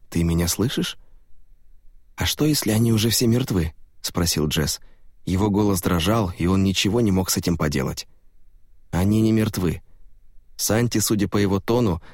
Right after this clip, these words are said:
был в этом уверен. «Может, их бы и убили,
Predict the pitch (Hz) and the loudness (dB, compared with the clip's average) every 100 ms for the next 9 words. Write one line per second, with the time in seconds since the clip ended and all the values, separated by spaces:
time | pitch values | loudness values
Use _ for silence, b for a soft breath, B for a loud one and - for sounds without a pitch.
0 | B - 104 101 98 92 95 98 92 - | B -2 0 2 2 2 2 2 0 -4
1 | - - - - - - - - - - | -10 -20 -20 -20 -20 -20 -20 -20 -14 -2
2 | 120 135 127 139 123 127 123 127 123 160 | 2 2 2 0 2 2 4 2 2 2
3 | 87 | 0